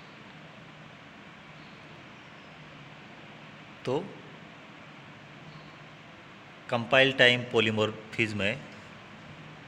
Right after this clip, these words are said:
जो संकलन समय बहुरूपता है, उसके उदाहरण है function overloading और operator overloading। अब operator overloading है, उसके कुछ नियम हैं।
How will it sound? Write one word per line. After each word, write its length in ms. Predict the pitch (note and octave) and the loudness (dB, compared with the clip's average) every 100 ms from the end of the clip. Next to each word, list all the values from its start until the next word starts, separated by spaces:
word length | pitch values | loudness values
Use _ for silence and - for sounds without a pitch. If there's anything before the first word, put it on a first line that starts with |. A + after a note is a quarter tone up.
| - - - - - - A#2 | -16 -16 -16 -16 -16 -8 -2
जो 60 | |
संकलन 500 | G#2+ A2 F#2+ B2 B2+ | 0 0 2 4 4
समय 360 | A#2+ A#2 G#2+ A2+ | 2 4 6 8
बहुरूपता 460 | G2 G2 F#2+ - | 6 2 0 4
है, 160 | G#2 A2 | 6 6
उसके 300 | G#2+ - B2+ | 2 4 4
उदाहरण 320 | G#2+ G2 G#2 | 6 8 8
है 160 | G#2+ G#2+ | 6 0
function 360 | - G#2 - | 0 -4 -2
overloading 440 | G#2+ G2 G2 F#2+ G2 | 0 2 0 0 0
और 200 | B2+ - - - G#2 | 0 -2 -12 -8 -8
operator 340 | F#2 F#2+ G2+ | -2 -2 0
overloading। 440 | F#2 F2 E2+ E2+ F2 - - - - - - - - - - - - - - | 0 -2 -4 -6 -8 -12 -16 -16 -16 -16 -16 -16 -16 -16 -16 -14 -16 -14 -10
अब 80 | F#2+ F#2+ - - - - - - - | -8 -8 -12 -14 -16 -16 -16 -16 2
operator 380 | A2+ A2 B2+ B2 | 2 6 6 6
overloading 440 | C3 B2 B2 B2 A#2+ | 6 6 4 6 6
है, 80 | |
उसके 320 | A2+ A2+ B2+ C3+ | 4 4 0 0
कुछ 420 | C3+ - - - | -2 -4 -4 -2
नियम 300 | F#2+ G2 G#2 | 4 4 4
हैं। 240 | F2+ E2 | 0 -6